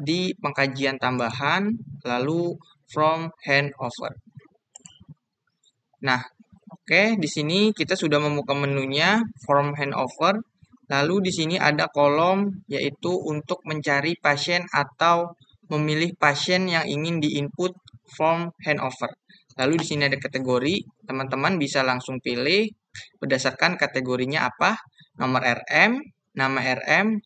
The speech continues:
atau I D kunjungan. Nah,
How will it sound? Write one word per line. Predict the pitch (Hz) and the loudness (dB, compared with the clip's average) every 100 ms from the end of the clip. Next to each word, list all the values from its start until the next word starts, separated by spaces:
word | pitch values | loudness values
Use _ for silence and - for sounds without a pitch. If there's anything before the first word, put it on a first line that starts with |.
| - | -6
atau | 135 135 160 196 - | -6 2 2 2 0
I | 143 | 0
D | 139 139 | 0 0
kunjungan. | 135 127 123 117 117 - _ - _ _ - 143 | -2 0 -2 -2 -6 -12 _ -20 _ _ -8 -4
Nah, | 123 | -4